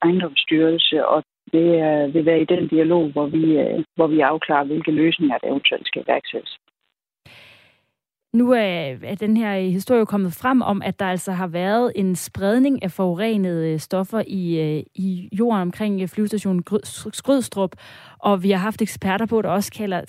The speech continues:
Speaker 2: kalder det her, øh, en skandale, at, øh, at der ikke er blevet gjort noget ved det. Kan du godt forstå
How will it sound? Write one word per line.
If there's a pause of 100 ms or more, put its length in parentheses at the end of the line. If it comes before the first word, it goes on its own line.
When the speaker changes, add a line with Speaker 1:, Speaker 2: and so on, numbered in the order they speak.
Speaker 2:
kalder
det
her,
øh,
en
skandale,
at,
øh,
at
der
ikke
er
blevet
gjort
noget
ved
det.
Kan
du
godt
forstå